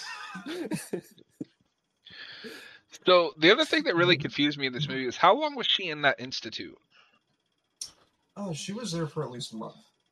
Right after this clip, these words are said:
Speaker 2: 'Cause,
Speaker 3: That's, that's
Speaker 2: like
Speaker 3: the time frame.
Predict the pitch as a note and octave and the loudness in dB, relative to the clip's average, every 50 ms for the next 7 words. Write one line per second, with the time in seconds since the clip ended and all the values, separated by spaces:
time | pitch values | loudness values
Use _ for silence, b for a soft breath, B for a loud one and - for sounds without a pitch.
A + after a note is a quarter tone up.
0 | _ _ _ _ _ _ _ _ _ _ _ _ _ _ _ _ _ _ _ _ | _ _ _ _ _ _ _ _ _ _ _ _ _ _ _ _ _ _ _ _
1 | _ C#3 B2+ C#3+ - A#3 A#3 A#3 A3+ A3 A3+ A3 - A#2 A2+ - - - G#2+ - | _ -12 -6 -2 0 2 2 2 0 0 0 0 -2 -4 -6 -10 -10 -10 -10 -10
2 | - - - - - - | -12 -16 -20 -20 -20 -20